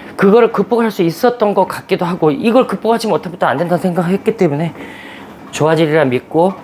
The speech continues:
내가 할 수 있는 걸 하자. 예, 그러면서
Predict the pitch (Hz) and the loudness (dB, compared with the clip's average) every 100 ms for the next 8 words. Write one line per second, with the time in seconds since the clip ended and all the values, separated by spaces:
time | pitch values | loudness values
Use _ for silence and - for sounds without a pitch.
0 | - - - - - - - - - - | -20 -20 -20 -20 -20 -20 -20 -20 -20 -20
1 | - - - - 120 139 165 - 156 156 | -18 -14 -8 0 2 2 -2 0 2 2
2 | 156 165 - 135 143 - - - - - | 0 0 0 0 -2 -6 -18 -20 -20 -20
3 | - - - - 127 117 117 - - 143 | -20 -18 -18 -14 -8 -6 -6 -6 0 2
4 | 143 135 135 127 | 4 2 0 -4